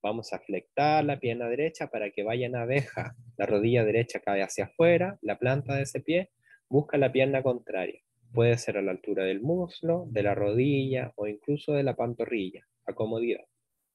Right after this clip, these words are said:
Respiramos, nos dirigimos hacia esa pierna que está extendida con ambas manos. Excelente. Vamos a respirar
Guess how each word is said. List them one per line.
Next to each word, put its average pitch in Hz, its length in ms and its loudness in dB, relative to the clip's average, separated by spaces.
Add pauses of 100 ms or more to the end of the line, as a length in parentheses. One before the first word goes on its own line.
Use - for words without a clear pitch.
(680)
Respiramos, 147 920 0
nos 107 160 -6
dirigimos 123 600 -4
hacia 104 280 -4
esa 101 220 -6
pierna 120 300 0
que - 80 -4
está - 160 -6
extendida 127 600 0
con 110 160 0
ambas 147 340 -2
manos. 131 480 -2 (2000)
Excelente. 117 680 0 (260)
Vamos - 640 -4
a 110 40 0
respirar 151 640 2